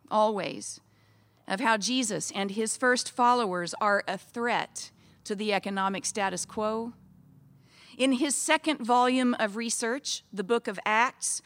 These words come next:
Luke will detail how dangerous it is for gospel preachers to disrupt the industry of any town or merchant,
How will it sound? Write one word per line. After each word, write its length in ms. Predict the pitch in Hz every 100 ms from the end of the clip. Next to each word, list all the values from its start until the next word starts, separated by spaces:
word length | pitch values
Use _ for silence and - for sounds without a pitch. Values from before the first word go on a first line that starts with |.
| - -
Luke 320 | - 247 294 -
will 140 | 269
detail 540 | 226 - 262 269 277
how 200 | 262 247
dangerous 800 | 220 185 226 277 269 196 170 -
it 80 | 175
is 320 | 175 196 214
for 140 | - 190
gospel 500 | 220 226 - - 208
preachers 560 | - 277 - 185 190
to 140 | - 190
disrupt 800 | 180 233 247 - 247 262 - 196
the 180 | 208 220
industry 520 | 220 240 - 254 -
of 120 | 202 -
any 240 | 320 320
town 460 | - 190 190 202 240
or 180 | 202
merchant, 580 | 190 208 220 - 277 285